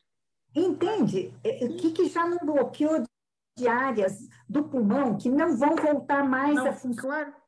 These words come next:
Speaker 2: só vai
Speaker 1: Vai
Speaker 2: ter
Speaker 1: ficar
Speaker 2: dificuldade respiratória para o resto da vida.
Speaker 1: crônica, crônica. Então, não é o momento certo. A gente vai tentar, mas a gente não vai garantir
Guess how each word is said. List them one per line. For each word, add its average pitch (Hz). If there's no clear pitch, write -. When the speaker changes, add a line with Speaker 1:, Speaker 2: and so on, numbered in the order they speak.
Speaker 2:
só 226
vai 233
Speaker 1:
Vai 240
Speaker 2:
ter 240
Speaker 1:
ficar -
Speaker 2:
dificuldade 262
respiratória 220
para -
o 220
resto 220
da 220
vida. 330
Speaker 1:
crônica, 254
crônica. 262
Então, 269
não 403
é 466
o 339
momento 196
certo. 185
A -
gente 392
vai 427
tentar, 392
mas 226
a 349
gente 339
não 339
vai 381
garantir 208